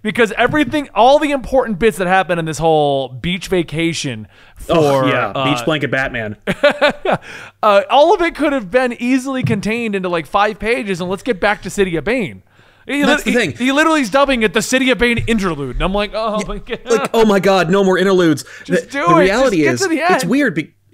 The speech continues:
Speaker 2: oh God. Well, I was gonna say it's, it's weird because, like, isn't City of Bane, like,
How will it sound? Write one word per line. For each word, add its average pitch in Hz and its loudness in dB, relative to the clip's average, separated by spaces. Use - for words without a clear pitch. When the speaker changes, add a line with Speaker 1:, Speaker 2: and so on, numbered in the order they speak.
Speaker 2:
oh 151 0
God. 120 -4
Well, 151 2
I 165 2
was 180 0
gonna 202 -2
say 156 -2
it's, 127 -6
it's 160 -6
weird 214 0
because, 196 0
like, 160 0
isn't 196 0
City 254 -2
of 214 0
Bane, 175 2
like, 175 -2